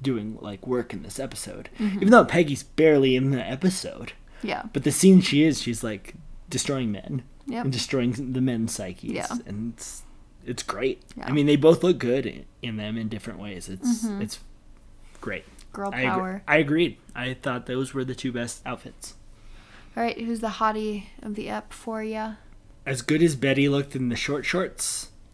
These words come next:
Speaker 1: uh, I think it's vindictive Joan.
Speaker 2: Hmm.
Speaker 1: I
Speaker 2: <laughs>
Speaker 1: really think Vin-,
Speaker 2: Yeah.
Speaker 1: just Joan, number one, staying so silent, wearing that blue dress in the office when Roger came in, and then
Speaker 2: Mm-hmm.
Speaker 1: just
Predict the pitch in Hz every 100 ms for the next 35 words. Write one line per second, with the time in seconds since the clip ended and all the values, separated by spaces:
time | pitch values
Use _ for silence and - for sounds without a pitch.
0 | - - - 120 131 123 123 120 156 139
1 | 151 120 127 123 143 139 117 135 - -
2 | 135 110 127 117 - 107 - - - -
3 | 185 185 190 - - - 233 226 165 160
4 | 147 160 135 123 156 143 - - - 165
5 | 160 160 147 147 139 135 120 165 180 -
6 | 131 147 156 160 170 160 - - 147 139
7 | 143 135 135 139 - - 131 127 - 123
8 | - 123 123 127 131 - - - - -
9 | 120 120 123 123 - 123 131 131 131 127
10 | 127 - - 120 117 117 - - - -
11 | - 131 131 104 123 110 - 123 - 117
12 | 113 113 120 123 123 - 123 120 123 -
13 | 139 131 135 170 180 156 -